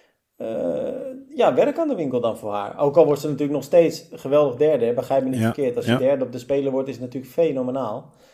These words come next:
Speaker 1: Eh, maar ik denk dat ze zelf toch wel een beetje teleurgesteld zal zijn.
Speaker 2: Ja, daar ben ik van overtuigd. Ehm, ik denk dat het erin zit, want ik heb mijzelf ook zitten afvragen. En al een paar keer eigenlijk, eh, de afgelopen tijd. Ehm, ze, ze heeft wel progressie gemaakt in het zwemmen. En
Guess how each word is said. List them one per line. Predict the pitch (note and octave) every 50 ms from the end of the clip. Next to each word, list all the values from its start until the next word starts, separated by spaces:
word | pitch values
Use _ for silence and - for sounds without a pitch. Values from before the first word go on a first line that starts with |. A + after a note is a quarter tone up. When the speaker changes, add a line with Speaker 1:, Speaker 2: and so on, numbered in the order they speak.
| _ _ _
Speaker 1:
Eh, | - - - C3+ C3 C3 C3 C3 C3 C3
maar | B2+ C3 C#3+ D#3+
ik | E3 C#3
denk | E3+ F3 F3
dat | D#3+ -
ze | D#3+
zelf | C#3 - F#3+ F#3+ E3+ E3
toch | - G#3 G#3
wel | G#3 F#3
een | C#3+
beetje | A#2+ A#2 A2+ - -
teleurgesteld | - C3 D#3 G#3+ A#3 A#3 - - A2 -
zal | - - -
zijn. | - - A#2 - - _ _ _ _ - - - - -
Speaker 2:
Ja, | - A#2 B2 D#3 D3+ - A2+
daar | A#2+ A2+ G2
ben | B2 A#2
ik | A#2 -
van | - - G#2+
overtuigd. | A2 G#2 G2 G2 - _ - A2 A#2 D#3+ E3 - - - - - - -
Ehm, | - G2+ G2+ G#2 G#2 G2 G2+ G2+ G2+ G2+ G2+ G#2+ A2 - _
ik | - A#2+ A2+ A2+ G#2+
denk | G#2+ A2+ E3+ G#3+ G#3
dat | G#3 F#3
het | E3 - - E3
erin | E3 D3+ D3+ D3+
zit, | C3 C3+ F3+ -
want | E3+ D#3
ik | C#3+ -
heb | C#3+ -
mijzelf | B2 A2+ A2+ A2 A2 A#2 A#2 C3 -
ook | E3+ -
zitten | - E3+ - E3 D#3
afvragen. | D#3+ D#3+ - - D#3 D#3 D#3 D3 - E3 D#3 - - - - - - -
En | - B2
al | A#2+ B2 B2
een | A2
paar | - G2+ G2+ -
keer | - A#2 A2+ B2+
eigenlijk, | D#3 D#3+ D3+ C#3 D3+ C#3+ - -
eh, | C3+ C3 B2+ B2 A#2+
de | A#2+ G#2+
afgelopen | - B2 - - B2+ C3+ - - G2+ -
tijd. | - G#2+ A#2+ D3+ - - - -
Ehm, | - A2+ G#2+ G#2 - -
ze, | - B2+ G#2+ A2+ -
ze | - A2+ A2+ A#2+
heeft | B2+ - -
wel | A#2+ C#3
progressie | C#3 - A#2+ G2 A2 C#3 C#3 - D3 C#3+
gemaakt | B2+ A#2 A2 G2 - -
in | G2
het | E2 -
zwemmen. | - G2 F#2 F2 C#2+ C2 B1 - _ _ _ _ _ _ _ _ _ - _ _ _ _
En | - A2 G#2+ G#2 G#2+ G#2 G#2 G2+ G2+ -